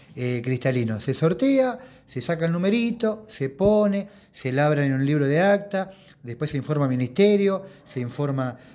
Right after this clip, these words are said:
a, a los medios, para que todos estén tranquilos de que, eh, esto es público y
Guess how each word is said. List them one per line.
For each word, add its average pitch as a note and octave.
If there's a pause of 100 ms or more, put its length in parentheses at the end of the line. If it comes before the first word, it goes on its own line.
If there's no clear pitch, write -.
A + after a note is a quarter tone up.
a, B2
a B2+
los B2+
medios, F#3
para D3+
que F3
todos B3
estén G#3 (400)
tranquilos D#3
de D#3
que, F3
eh, B2+
esto E3
es D#3
público A#3
y C#3+